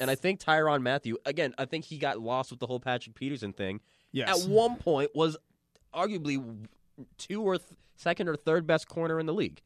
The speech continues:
Speaker 2: Yeah.
Speaker 1: I don't think that's changed. Injuries might have played a role with it,
Speaker 2: He's
Speaker 1: but
Speaker 2: playing safety, though, isn't he?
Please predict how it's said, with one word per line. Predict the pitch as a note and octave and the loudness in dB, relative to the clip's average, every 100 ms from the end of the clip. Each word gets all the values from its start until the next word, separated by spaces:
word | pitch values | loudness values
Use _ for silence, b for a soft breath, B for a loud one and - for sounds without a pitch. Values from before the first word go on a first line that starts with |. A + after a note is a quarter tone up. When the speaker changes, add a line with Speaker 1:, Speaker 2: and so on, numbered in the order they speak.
| - | -6
Speaker 2:
Yeah. | D3+ - | -4 2
Speaker 1:
I | |
don't | A3 D3 | 2 4
think | E3 A2+ | 2 0
that's | G2 - | -2 -6
changed. | - - D3+ C#3 E2+ E3 - - _ _ _ - | -8 -2 0 0 -4 -8 -14 -20 _ _ _ -2
Injuries | F#3+ A#3+ C3 A2 G#2 | -2 0 0 0 -2
might | G#2 | -2
have | G2 | 0
played | - | 2
a | E3 | 4
role | - - | 2 0
with | - | 0
it, | F#3+ | 0
Speaker 2:
He's | F3+ | 0
Speaker 1:
but | E3+ | 2
Speaker 2:
playing | C3+ | 2
safety, | B2 B2 - | 2 0 0
though, | A2 A2 | -2 0
isn't | A2 | 0
he? | A#2+ | 0